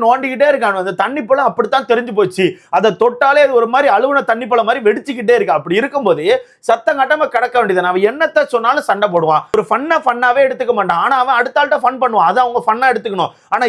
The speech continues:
இவங்கிட்ட யாராச்சும் ஏதாவது ஃபன் பண்ணா அதை ஃபன்னாவே எடுத்துக்க மாட்டான், அது உடனே சீரியஸா கொண்டு போயிருவான். அப்படி இருக்கும்போது இந்த ரெண்டு பேரும் சும்மாவே இருக்க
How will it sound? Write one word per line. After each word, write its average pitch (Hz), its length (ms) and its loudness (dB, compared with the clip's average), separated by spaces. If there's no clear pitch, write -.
இவங்கிட்ட 302 380 0
யாராச்சும் 262 300 0
ஏதாவது 254 180 0
ஃபன் 233 180 -2
பண்ணா 277 180 0
அதை 277 80 2
ஃபன்னாவே 277 420 0
எடுத்துக்க 277 320 -4
மாட்டான், 190 240 0
அது 220 120 2
உடனே 277 260 -2
சீரியஸா 294 420 0
கொண்டு 202 200 -4
போயிருவான். 170 240 0
அப்படி 302 260 -2
இருக்கும்போது 311 320 -2
இந்த 254 140 2
ரெண்டு 262 140 -4
பேரும் 320 240 0
சும்மாவே 285 360 0
இருக்க 233 140 -4